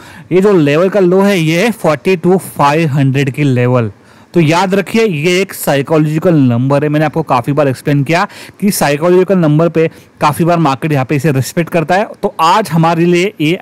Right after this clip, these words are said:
as a strong support के हिसाब से काम कर सकता है फ़ोर्टी टू फ़ाइव हंड्रेड की level। तो अभी हमें यहाँ पे, अ,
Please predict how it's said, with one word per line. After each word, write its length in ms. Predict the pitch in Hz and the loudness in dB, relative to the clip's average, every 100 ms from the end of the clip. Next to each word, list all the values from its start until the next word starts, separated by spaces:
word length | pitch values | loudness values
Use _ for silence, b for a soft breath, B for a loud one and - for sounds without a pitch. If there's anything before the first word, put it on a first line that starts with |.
| 143 | -2
as 180 | 143 160 | -2 -2
a 80 | 160 | -4
strong 440 | - 147 147 156 | -2 0 0 -2
support 400 | - 123 143 - | -4 -2 -2 -2
के 80 | 147 | -2
हिसाब 300 | 131 135 127 | 0 0 -4
से 160 | - 170 - | -4 -4 -2
काम 260 | 127 135 | 0 0
कर 140 | 131 123 | 0 -2
सकता 360 | 127 104 131 | -4 -4 -2
है 140 | 147 185 B B - | 0 -2 B B -4
फ़ोर्टी 280 | 156 135 156 | -2 0 -2
टू 220 | 147 175 - B - | 0 0 -2 B -4
फ़ाइव 240 | 151 147 143 | 0 0 0
हंड्रेड 320 | 131 131 123 | 0 -2 -2
की 120 | 185 | 0
level। 340 | 196 160 120 - B B B - | 2 2 0 -6 B B B -2
तो 40 | 202 | 0
अभी 160 | 196 | 2
हमें 160 | 220 226 | 0 0
यहाँ 140 | 214 220 | 0 0
पे, 120 | |
अ, 60 | 247 | -2